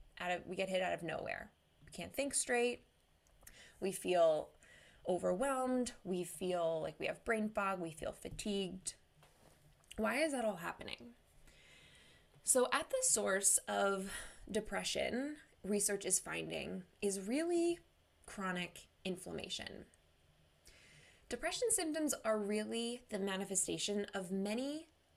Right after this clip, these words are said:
downstream effects on our hormones, on our brain chemicals. But if we were to look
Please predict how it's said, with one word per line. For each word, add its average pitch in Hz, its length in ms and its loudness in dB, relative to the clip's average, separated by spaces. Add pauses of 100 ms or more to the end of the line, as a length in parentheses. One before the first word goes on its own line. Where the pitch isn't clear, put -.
(140)
downstream 196 1080 -2 (120)
effects - 840 2 (220)
on 175 120 -2
our 170 120 0
hormones, 233 880 4 (320)
on 180 80 -2
our 170 80 -4
brain 226 300 0
chemicals. 190 840 0 (400)
But 226 200 2
if 277 240 -2
we 254 220 2
were 202 640 0
to 226 120 -4
look 202 340 -4